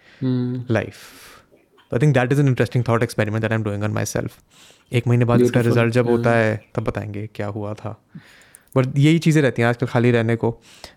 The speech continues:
Speaker 2: because अब just again stuck in the house, you have nothing to do। पहले तो मैं सुबह सात बजे उठ के जिम
Speaker 1: Hmm।
Speaker 2: चला जाता था, सर्दी हो गर्मी, सुबह उठ के जिम
Speaker 1: Hmm।
Speaker 2: जाओ, but अब gyms बंद है,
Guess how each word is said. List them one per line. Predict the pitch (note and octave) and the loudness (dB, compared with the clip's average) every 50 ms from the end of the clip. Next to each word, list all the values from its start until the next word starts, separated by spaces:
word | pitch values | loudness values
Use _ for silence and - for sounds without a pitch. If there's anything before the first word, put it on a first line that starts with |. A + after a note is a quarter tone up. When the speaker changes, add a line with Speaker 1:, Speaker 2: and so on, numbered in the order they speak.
| _ - | _ -6
Speaker 2:
because | - A2 A#2 A2+ A2+ - _ _ - | -2 -2 -2 -2 -4 -8 _ _ -14
अब | B2 B2 C3+ C#3+ | -14 -14 -10 -6
just | C3 B2+ - - | -6 -4 -2 -2
again | C#3 B2+ C3 D3 C#3+ C3+ - | 0 0 2 2 0 0 0
stuck | - C#3+ C3+ | -2 -2 0
in | - C3+ | 0 0
the | C3+ C3+ | 0 0
house, | B2 B2 A2+ A#2 A#2+ A#2 | 2 2 2 0 0 -2
you | A2+ - A#2+ A2 | -2 -4 -4 -2
have | A#2 A#2 A#2 | -2 -2 -2
nothing | A#2+ A2+ G#2+ - A#2 | -2 -4 -4 -4 -6
to | A#2 A2+ B2 | -6 -4 -4
do। | A2+ A2 G#2+ G#2+ G#2+ G#2+ G#2+ - _ - - - _ _ - | -4 -4 -4 -4 -4 -6 -8 -10 _ -20 -20 -20 _ _ -2
पहले | - A#2+ C3 | 0 0 2
तो | B2+ | 2
मैं | C3+ C3+ | 2 0
सुबह | - C3 C3 | 0 -2 -2
सात | - C3+ B2 A#2 | -2 -2 0 0
बजे | B2 C3+ | 2 2
उठ | C3+ B2+ | 4 4
के | B2 | 4
जिम | A#2+ A#2+ | 2 2
Speaker 1:
Hmm। | B2 B2 | 0 0
Speaker 2:
चला | A#2 A#2 | 0 0
जाता | A2+ A2 A2+ A2+ | 0 -2 -2 -4
था, | G#2+ A2 A2+ - _ _ _ _ _ _ _ _ _ _ _ _ _ | -4 -4 -8 -10 _ _ _ _ _ _ _ _ _ _ _ _ _
सर्दी | - - A#2+ A2+ A2 B2 | -8 -6 -4 -2 0 0
हो | A#2 B2 | 0 2
गर्मी, | A#2 A#2 A2+ A2+ A#2 C3 | 2 0 0 -2 -2 -4
सुबह | C#3 - A#2+ A2+ A#2 | -6 -6 -4 -2 0
उठ | A#2 | 2
के | C3 B2+ A#2+ | 2 2 2
जिम | A#2+ A#2 | 2 0
Speaker 1:
Hmm। | A2+ A#2 | 0 0
Speaker 2:
जाओ, | A#2 A#2 B2 C3 | 0 0 0 0
but | B2+ A#2+ | 0 -2
अब | A#2 A2+ | -2 -2
gyms | A#2 A#2 B2 B2+ | -2 -2 -2 -2
बंद | A#2+ B2+ B2 A#2+ A#2 A#2 | 0 -2 -2 0 -2 -4
है, | A2+ A2+ - | -6 -6 -10